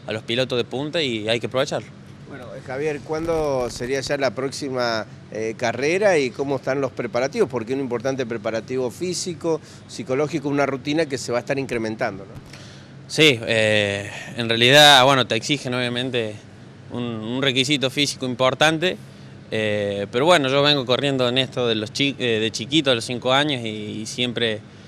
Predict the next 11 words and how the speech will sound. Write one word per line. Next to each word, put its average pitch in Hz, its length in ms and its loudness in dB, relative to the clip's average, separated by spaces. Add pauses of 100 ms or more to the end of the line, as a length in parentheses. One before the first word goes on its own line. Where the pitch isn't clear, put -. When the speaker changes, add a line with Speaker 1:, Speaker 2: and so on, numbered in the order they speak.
(180)
Speaker 1:
hice 120 520 4
esto, 147 220 0
sé 127 160 -2
cómo 120 180 -2
hay 120 100 0
que 110 300 -2
hacerlo, 131 460 0
cómo 123 140 -6
hay 123 60 -4
que 120 60 -4
entrenar. 123 480 0